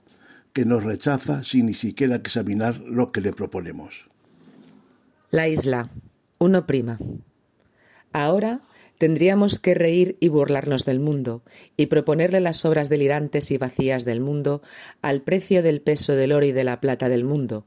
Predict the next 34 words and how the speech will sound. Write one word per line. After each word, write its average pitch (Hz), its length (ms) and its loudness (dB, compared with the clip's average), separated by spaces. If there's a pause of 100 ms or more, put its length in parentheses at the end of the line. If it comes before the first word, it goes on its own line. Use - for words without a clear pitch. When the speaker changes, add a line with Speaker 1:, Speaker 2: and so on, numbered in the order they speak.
(280)
Speaker 2:
que 135 160 0
después 139 560 0 (240)
lanzaríamos 151 880 -2
a 135 100 -2
la 123 140 0
cabeza 143 420 -2
del 120 140 2
mundo 117 300 0
imbécil. 107 600 -6 (1300)
Speaker 1:
Libro 160 380 2
treinta 147 360 2
y 127 60 6
nueve, 156 300 6
versículo 131 680 0
dos. - 400 -12 (840)
Pero 131 240 4
el 123 160 2
Señor 151 500 4 (160)
incluso 147 560 0
nos 151 240 2
prohíbe 143 400 2
reír 127 300 4
así, 107 320 -2 (640)
y 131 160 6
permanecemos 127 1080 0
en 113 140 0
la 107 80 -2
mano 123 300 4
de 107 120 -4
Dios, 120 360 -2 (340)
como 123 260 2
servidor 117 420 0
de 110 140 -4
Dios, 120 560 -6